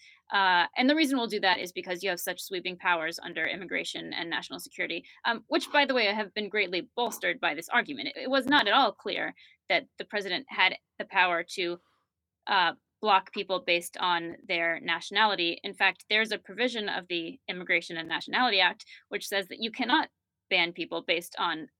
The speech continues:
the country of, um, to which they're a citizen. And if you guys re-, remember, uh, that was the whole <laughs> reason that Sally Yates, uh, was fired, uh, you know, in the first, uh, week or so of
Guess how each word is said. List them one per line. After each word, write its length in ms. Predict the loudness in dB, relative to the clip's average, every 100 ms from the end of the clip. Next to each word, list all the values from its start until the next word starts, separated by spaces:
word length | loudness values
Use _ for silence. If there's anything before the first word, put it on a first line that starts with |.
| _ -14
the 80 |
country 600 | -12 -6 -6 -4 -4 -4 -8 -8
of, 120 | -10 -10 _
um, 240 | -4 -4 -4
to 100 | -8
which 140 | -8
they're 200 | 0 0
a 60 | 0
citizen. 460 | -4 -8 -6 -10 -10 -16 _ -2
And 260 | 0 0
if 160 | -4 -6
you 120 | -6
guys 300 | 0 0 0 -8
re-, 220 | -4 -4 -2
remember, 540 | 0 2 4 4 2 -2 _ 0
uh, 160 | 0 0
that 100 | -2
was 120 | -2
the 100 | -4
whole 280 | -4 -2 -2
<laughs> 160 | 0
reason 400 | 2 4 2 -2 -8 -20 _
that 220 | 2 2 0
Sally 360 | 2 2 4
Yates, 460 | 4 4 2 -4 -10 -2
uh, 280 | 2 2 0
was 260 | -4 -4
fired, 540 | -2 4 4 4 2 -4 _ _ 0
uh, 160 | 0 2
you 120 | -2
know, 300 | -4 -4 -10
in 180 | -6 -4
the 80 | -4
first, 480 | -2 -4 -4 -12 -16 -8
uh, 240 | -4 -2 -4
week 260 | -4 -4 -2
or 100 | -4
so 400 | 0 0 0 -2
of 180 | -2 -2